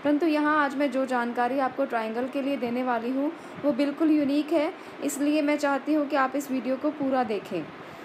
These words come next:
हाँ, आज हम बात करते हैं कि triangle जो है वो किस प्रकार से हाथ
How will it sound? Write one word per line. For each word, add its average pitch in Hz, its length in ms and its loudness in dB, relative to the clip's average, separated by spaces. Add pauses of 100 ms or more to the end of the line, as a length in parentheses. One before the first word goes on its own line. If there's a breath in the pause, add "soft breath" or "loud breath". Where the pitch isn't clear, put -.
(280 loud breath)
हाँ, 311 240 4
आज 302 220 4
हम 311 120 4
बात 294 220 2
करते 302 260 2
हैं 302 240 2
कि 330 120 2
triangle 277 540 2
जो 294 140 2
है 269 240 2
वो 311 100 0
किस 330 220 -2
प्रकार 285 380 2
से 294 160 0
हाथ 240 240 0